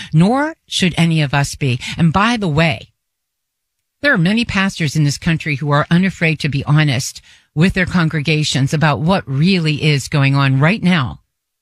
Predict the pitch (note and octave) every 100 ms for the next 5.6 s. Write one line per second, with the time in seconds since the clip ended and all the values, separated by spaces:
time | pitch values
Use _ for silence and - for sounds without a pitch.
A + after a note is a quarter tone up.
0 | - D#3 D3 - D#3+ D3 A#2+ F#2 _ _
1 | _ _ _ C#3 F#3 D4+ B3 F#3 - E3
2 | D3+ D#3 C#3 C#3+ - D#3+ C#3+ C#3+ - C#3
3 | C3+ B2+ B2+ C#3+ D3+ B2 C#3+ B2+ C3+ C3
4 | C3 - _ _ _ - F3+ - C#3+ D#3
5 | C#3+ - C#3 C3+ -